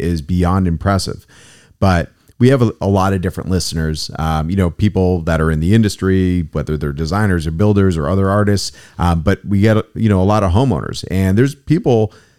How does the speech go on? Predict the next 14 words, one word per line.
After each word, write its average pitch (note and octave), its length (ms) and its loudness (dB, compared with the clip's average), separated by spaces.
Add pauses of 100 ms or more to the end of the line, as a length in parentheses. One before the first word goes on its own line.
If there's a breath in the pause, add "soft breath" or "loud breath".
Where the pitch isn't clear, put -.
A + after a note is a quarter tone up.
(180 soft breath)
that F#2 220 0
wish G2+ 300 2
they F#2 180 0
had F2 540 0 (340)
the E2+ 220 -2
creativity F2+ 1080 -2
and F2 420 0
the, E2+ 80 -2 (220)
the, E2+ 240 -4
the E2 500 -4
ability G2 800 2 (320 soft breath)
to F#2 120 0
dive F#2 360 0
into E2 140 -2